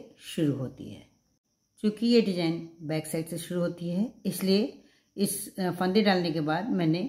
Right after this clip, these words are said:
फर्स्ट रो जो कि राइट साइड से है, उसको मैंने सीधे सीधे फंदों से बनाया है और फिर बैक साइड से डिजाइन शुरू हुई है।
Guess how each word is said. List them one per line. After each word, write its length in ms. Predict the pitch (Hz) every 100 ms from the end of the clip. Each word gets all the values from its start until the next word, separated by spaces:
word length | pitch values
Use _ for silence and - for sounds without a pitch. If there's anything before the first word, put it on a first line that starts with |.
| - _ _ _ _ _ _
फर्स्ट 260 | 196 190 -
रो 100 | 156
जो 140 | 175 165
कि 140 | 170
राइट 220 | 151 147
साइड 200 | 165 143
से 140 | - 147
है, 220 | 143 156 277 - _ _ _ -
उसको 260 | 156 -
मैंने 260 | 202 160 175
सीधे 300 | 208 165 143
सीधे 240 | 147 151 147
फंदों 300 | 143 143 143
से 360 | 143 220 - -
बनाया 400 | 165 147 135 139
है 200 | 139 185 -
और 120 | 180 170
फिर 380 | - 226 - - _ _ _ _ _
बैक 200 | 156 202
साइड 240 | 202 180 165
से 160 | - 196 - _
डिजाइन 340 | 175 160 156 156
शुरू 300 | - 147 139
हुई 240 | 143 120
है। 140 | 101